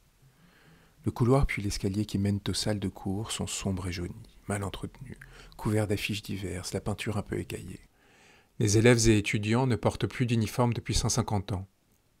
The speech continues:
et jalousent parfois leurs camarades de l'école polytechnique qui, eux, encore, défilent une fois l'an avec bicorne et tangente.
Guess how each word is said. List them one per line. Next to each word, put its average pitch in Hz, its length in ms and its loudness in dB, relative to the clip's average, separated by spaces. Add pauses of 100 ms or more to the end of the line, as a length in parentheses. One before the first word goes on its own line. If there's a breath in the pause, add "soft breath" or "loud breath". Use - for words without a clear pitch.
(560)
et 147 80 2
jalousent 117 320 4
parfois - 280 4
leurs 127 140 4
camarades 113 380 2
de 110 80 6
l'école 110 260 4
polytechnique 104 760 0
qui, - 280 0
eux, 123 260 4
encore, 107 480 -2 (480 loud breath)
défilent 120 320 2
une 120 140 2
fois 110 240 2
l'an 113 240 0
avec 101 200 0
bicorne 107 380 2
et 98 60 -2
tangente. - 580 -6